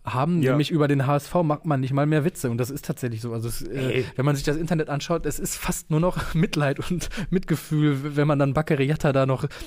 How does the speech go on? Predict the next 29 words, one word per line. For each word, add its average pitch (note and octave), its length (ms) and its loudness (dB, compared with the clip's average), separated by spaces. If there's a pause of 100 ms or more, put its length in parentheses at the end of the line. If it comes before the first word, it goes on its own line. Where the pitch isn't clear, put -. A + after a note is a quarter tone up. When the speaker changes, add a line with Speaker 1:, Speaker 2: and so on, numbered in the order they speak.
(280)
Speaker 1:
sitzen D#3 340 -2
sieht C#3+ 220 0
im, D3 180 2 (300)
im C3+ 100 -2
Kabinentrakt D3+ 640 0
oder C3 200 4
im, C3 140 -2
in C3 120 -4
den B2+ 80 0
Speaker 2:
Ja, C#3 100 2
Speaker 1:
Katakomben, D3 400 2
Speaker 2:
ja. G#2+ 80 -2 (300)
Speaker 1:
im C3+ 80 -2
Spielfeldtunnel. C#3+ 720 2
Also, B2 220 2
äh, A#2 340 -2 (320)
wer A#2+ 100 0
da A#2+ 140 2
noch D3+ 240 2 (100)
die C3+ 160 -2
Kraft - 240 -2
hat, C#3 160 0
drauf C#3 160 -2
zu - 80 -4
treten, B2 400 -2
der A#2+ 220 2
ist - 280 -8
wirklich A#2 300 -4
Zyniker. G#2 440 -6